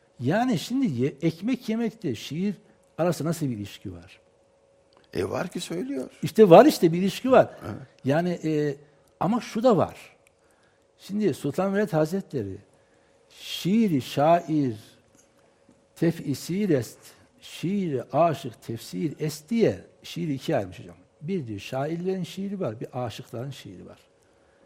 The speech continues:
Speaker 1: Şimdi biraz bunlar da ayrıyor. Mevlana Hazretleri, bizim orada şiir söylemek ayıptır. Pek hoş karşılamazlar. Ama Anadolu'ya geldim, baktım ki diyor, Anadolu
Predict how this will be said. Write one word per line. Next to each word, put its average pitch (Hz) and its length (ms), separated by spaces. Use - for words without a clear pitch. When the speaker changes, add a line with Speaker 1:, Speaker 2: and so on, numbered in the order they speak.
Speaker 1:
Şimdi 147 140
biraz 170 240
bunlar 180 280
da 123 120
ayrıyor. 123 340
Mevlana 170 360
Hazretleri, 165 640
bizim 156 320
orada 147 640
şiir 143 380
söylemek 139 540
ayıptır. - 1200
Pek 147 140
hoş - 320
karşılamazlar. 143 880
Ama 175 200
Anadolu'ya 180 480
geldim, 165 500
baktım 143 320
ki 180 180
diyor, 127 220
Anadolu 160 440